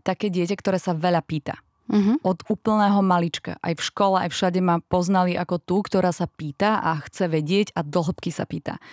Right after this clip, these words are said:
Speaker 1: A keď sme, my sme si vlastne pri odchode z gymnázia,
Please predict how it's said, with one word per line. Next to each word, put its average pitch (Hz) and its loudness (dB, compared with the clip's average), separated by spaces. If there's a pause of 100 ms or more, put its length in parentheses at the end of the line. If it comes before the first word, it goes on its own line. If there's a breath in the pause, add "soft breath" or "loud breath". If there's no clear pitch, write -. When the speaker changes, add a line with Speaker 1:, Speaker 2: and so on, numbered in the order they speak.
(480 loud breath)
Speaker 1:
A - -10
keď 190 -4
sme, 196 0 (360 loud breath)
my 185 -4
sme 185 0
si 196 -2
vlastne 185 0
pri 185 2
odchode 190 -2
z 185 0
gymnázia, 190 0